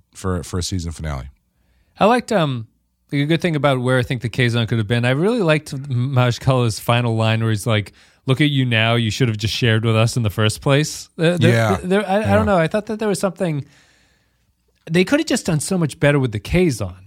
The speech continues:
Speaker 2: Like, I, I think the Kazon are actually kind of interesting. It, and it's almost like if you took the Vidian setup, right, where they're affected with this illness and that's why they're trying to steal stuff all the time.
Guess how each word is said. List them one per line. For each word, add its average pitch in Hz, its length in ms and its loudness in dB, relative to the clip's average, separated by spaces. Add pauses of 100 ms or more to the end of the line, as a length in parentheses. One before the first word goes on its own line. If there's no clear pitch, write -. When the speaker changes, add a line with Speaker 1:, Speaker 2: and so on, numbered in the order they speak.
(100)
Speaker 2:
Like, 147 140 2
I, 180 160 0
I - 20 4
think 285 200 -2
the 302 80 -4
Kazon 180 480 0
are 131 100 0
actually 127 360 -2
kind 131 420 -2
of 113 400 -4 (1500)
interesting. 165 580 2
It, 135 140 -4
and 170 140 0
it's 170 140 0
almost 233 320 0
like 180 220 0
if 143 100 -4
you 185 120 0
took 247 260 -4
the 240 80 -2
Vidian 151 840 0 (180)
setup, 110 680 -2
right, 120 200 2
where 120 120 2
they're 117 180 2
affected 131 400 -2
with 120 120 -4
this 117 280 -2
illness 120 500 -2
and 117 240 -4
that's 120 240 0
why 127 120 0
they're 120 120 -2
trying 120 220 -2
to 104 60 -4
steal 117 380 -4
stuff 127 380 -2
all 139 160 -2
the 127 80 -4
time. 139 400 -2